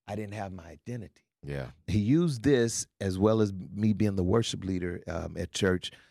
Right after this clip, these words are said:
Speaker 1: to show me my, my identity and, and to show me as a leader. And I'm able, I, I differ from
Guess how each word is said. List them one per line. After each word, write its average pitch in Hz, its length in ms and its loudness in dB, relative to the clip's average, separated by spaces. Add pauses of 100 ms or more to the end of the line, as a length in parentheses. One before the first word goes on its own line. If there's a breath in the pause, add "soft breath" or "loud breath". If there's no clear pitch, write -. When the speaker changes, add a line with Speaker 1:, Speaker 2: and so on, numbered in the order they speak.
(200 loud breath)
Speaker 1:
to 110 180 2
show 151 440 4
me 104 420 2
my, 104 720 2
my 98 360 0
identity 117 960 0
and, 98 300 -2
and 98 160 -4
to 90 60 -6
show 117 260 -2
me 107 120 0
as 95 160 0
a 92 40 -6
leader. 101 400 0 (440 loud breath)
And 117 160 0
I'm 104 240 -4 (100)
able, 113 420 0
I, 110 200 -2 (320 soft breath)
I 190 300 6
differ 143 640 2
from 104 500 0